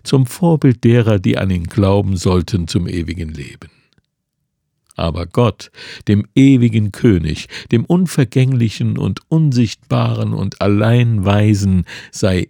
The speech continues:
Ehre und Preis in Ewigkeit. Amen.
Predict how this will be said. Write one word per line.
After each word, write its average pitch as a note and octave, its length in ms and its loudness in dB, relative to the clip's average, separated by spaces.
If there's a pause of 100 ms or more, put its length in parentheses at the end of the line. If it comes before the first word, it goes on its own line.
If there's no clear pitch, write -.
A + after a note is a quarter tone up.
Ehre C#3 520 2
und G2+ 440 -4
Preis F#2+ 640 -2 (120)
in F#2+ 300 -2 (220)
Ewigkeit. D#2+ 880 -6 (640)
Amen. E2 720 -4